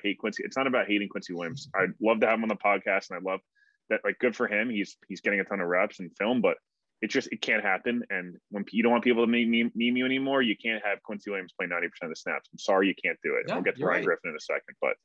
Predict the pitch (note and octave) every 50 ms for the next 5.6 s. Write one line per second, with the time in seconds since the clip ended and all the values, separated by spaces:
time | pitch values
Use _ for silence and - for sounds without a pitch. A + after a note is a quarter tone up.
0 | _ _ _ _ _ _ _ C3 C3+ C3+ F3 F3 E3+ D#3+ D3 C3 B2 C3+ B2+ A#2+
1 | G#2 G#2+ G2+ F#2 - _ _ _ _ - B2 C3 D3+ D3 B2 A#2 - C#3 B2 A2+
2 | A2 A2+ A2 G#2+ G#2 A#2 A#2+ - B2 - - - - D#3+ - - - B2+ C3 -
3 | C#3 B2+ B2 - - C3+ A#2 A#2 - - - A2+ G#2+ G#2 - G2+ F#2+ - A2 G#2
4 | F#2 - - - _ _ _ _ - A2+ A2+ A#2+ A#2+ - - - A#3+ - - -
5 | A3 F#3 - - B3 A3+ F3 F#3 F#3+ F#3 E3+